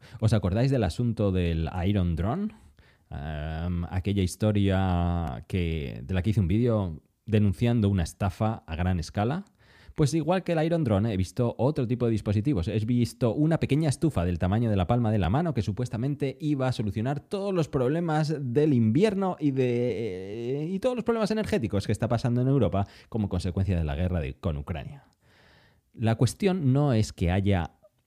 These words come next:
no es que haya timadores que, eh, se aprovechen de una gran plataforma como YouTube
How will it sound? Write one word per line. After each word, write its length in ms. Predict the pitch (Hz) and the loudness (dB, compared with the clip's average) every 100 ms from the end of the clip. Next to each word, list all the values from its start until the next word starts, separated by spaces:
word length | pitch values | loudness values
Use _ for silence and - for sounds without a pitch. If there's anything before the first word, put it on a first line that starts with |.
| _ _ | _ _
no 240 | 127 180 190 | -2 0 0
es 160 | 147 | -2
que 100 | - | -2
haya 240 | 98 104 90 | 0 0 2
timadores 720 | 98 76 90 87 82 - - | 0 0 0 0 0 -4 -8
que, 640 | - 90 80 76 71 50 - | -2 0 0 -4 -6 -10 -14
eh, 420 | 58 64 90 78 | -14 -8 -6 -4
se 120 | 90 127 | -2 0
aprovechen 420 | 127 151 - 95 | 4 4 4 2
de 40 | |
una 120 | 104 87 | 2 2
gran 200 | 104 107 | 0 0
plataforma 640 | - 92 78 123 98 78 | 0 0 0 0 0 0
como 200 | 87 90 | 0 0
YouTube 400 | 95 95 95 | 0 0 0